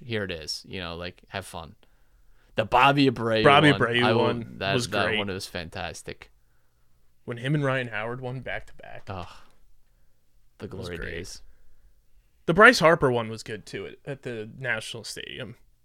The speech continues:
Speaker 1: That was definitely
Speaker 2: in twenty eighteen. Man.
Speaker 1: Mark McGwire, nineteen ninety-nine, huh?
Speaker 2: <laughs>
Speaker 1: Hmm.
Speaker 2: Wonder why that
Speaker 1: Interesting.
Speaker 2: was good.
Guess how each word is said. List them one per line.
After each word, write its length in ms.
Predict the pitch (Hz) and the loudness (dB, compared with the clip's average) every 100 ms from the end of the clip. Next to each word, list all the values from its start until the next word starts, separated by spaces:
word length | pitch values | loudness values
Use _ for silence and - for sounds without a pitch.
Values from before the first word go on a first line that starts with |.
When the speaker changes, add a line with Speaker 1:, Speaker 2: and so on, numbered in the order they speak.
| _ - | _ -20
Speaker 1:
That 120 | - | -16
was 100 | 71 | -16
definitely 320 | - - - 131 | -16 -20 -12 -10
Speaker 2:
in 40 | |
twenty 280 | 127 117 104 | -8 -8 -10
eighteen. 440 | 110 - - 76 - - _ _ _ _ _ _ _ _ - _ _ _ _ _ _ _ | -12 -14 -16 -16 -18 -20 _ _ _ _ _ _ _ _ -20 _ _ _ _ _ _ _
Man. 240 | - 156 - - _ _ _ - - | -14 -14 -16 -20 _ _ _ -20 -14
Speaker 1:
Mark 200 | 98 95 | -12 -10
McGwire, 340 | 104 104 98 | -10 -6 -6
nineteen 320 | 98 107 110 113 | -6 -10 -10 -10
ninety-nine, 460 | 117 120 131 127 | -10 -8 -4 4
huh? 200 | 120 - 719 | 6 6 2
Speaker 2:
<laughs> 60 | - - - - - _ | -10 -18 -20 -20 -20 _
Speaker 1:
Hmm. 200 | 170 143 135 - - - - - - - - - - 165 | -6 -6 -8 -16 -20 -20 -20 -20 -20 -20 -18 -14 -6 2
Speaker 2:
Wonder 240 | 151 170 | 6 10
why 100 | 170 | 12
that 60 | 165 180 | 12 12
Speaker 1:
Interesting. 20 | |
Speaker 2:
was 100 | 143 | 8
good. 320 | 131 120 127 | 4 0 0